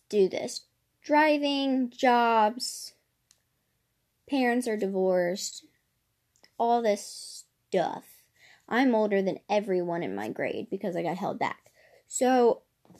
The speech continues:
this is the introduction. Right now, I'm gonna give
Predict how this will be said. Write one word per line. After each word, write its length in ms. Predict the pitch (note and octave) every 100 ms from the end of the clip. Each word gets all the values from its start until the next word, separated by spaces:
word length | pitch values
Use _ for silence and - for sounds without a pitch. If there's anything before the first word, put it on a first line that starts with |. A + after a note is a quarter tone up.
| -
this 440 | E4 E4 - - _ _ _ _ _ _
is 300 | - B3+ B3
the 120 | B3 A3
introduction. 800 | - C4 A3 A3 - E3+ E3 A3 _ _ _ _
Right 260 | - A3+ -
now, 500 | D#4+ G#4+ F4+ C#4+ D4+ _ _ _ _ -
I'm 320 | C#4 F#4 G#4
gonna 200 | F#4+ E4
give 420 | D4 C#4+ C#4+ C#4+